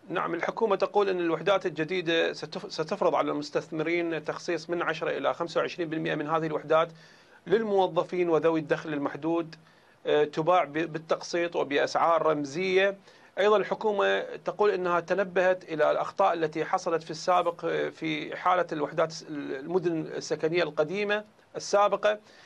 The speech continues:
والتي لم تشترط على المستثمرين وضع سقف محدد للأسعار. آه،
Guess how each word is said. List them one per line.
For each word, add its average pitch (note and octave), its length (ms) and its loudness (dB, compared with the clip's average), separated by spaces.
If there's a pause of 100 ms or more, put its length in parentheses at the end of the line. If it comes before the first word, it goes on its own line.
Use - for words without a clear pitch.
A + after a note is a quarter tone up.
(240)
والتي G3 380 2
لم A3 160 2
تشترط F#3+ 480 2
على E3 460 4
المستثمرين E3+ 800 -2
وضع F#3+ 340 2
سقف - 560 -2 (140)
محدد D#3+ 880 -2 (140)
للأسعار. F3 640 2 (640)
آه، D#3+ 300 4